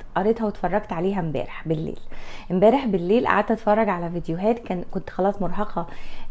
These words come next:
آه، جسدياً جدًا، فقلت أنا هتفرج على أي حاجة عبيطة، لا عايزة حاجة، آه، آه، قوية قوي إن أنا أفكر ولا، لا، لا، لا، لا،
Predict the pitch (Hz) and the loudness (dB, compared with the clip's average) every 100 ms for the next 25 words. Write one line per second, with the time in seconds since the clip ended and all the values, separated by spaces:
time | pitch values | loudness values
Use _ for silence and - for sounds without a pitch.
0 | - 175 165 196 185 190 220 190 180 214 | 2 2 2 2 6 8 6 6 4 4
1 | 196 220 226 - 208 233 - - - 208 | 4 4 2 0 2 0 -2 -4 2 4
2 | 240 240 - - - - - - - 190 | 4 2 -2 -12 -8 -8 -8 -8 -2 -2
3 | - 262 262 254 208 165 - 247 277 - | 4 4 6 4 4 0 6 6 6 4
4 | 208 190 180 156 - - - 185 233 233 | 2 4 2 0 -6 -4 0 4 4 4
5 | - 214 226 214 208 208 - 175 170 170 | 2 4 4 4 4 2 0 -2 0 0
6 | 170 170 165 - - - 185 180 214 220 | 0 -2 -6 -12 -12 0 2 4 6 8
7 | 233 - 226 226 220 233 - 247 247 - | 6 6 4 4 2 0 0 -2 -2 -2
8 | 233 226 214 226 247 247 - - - - | 0 2 4 4 4 2 0 -8 -8 -4
9 | 302 302 294 285 277 | 0 2 2 4 2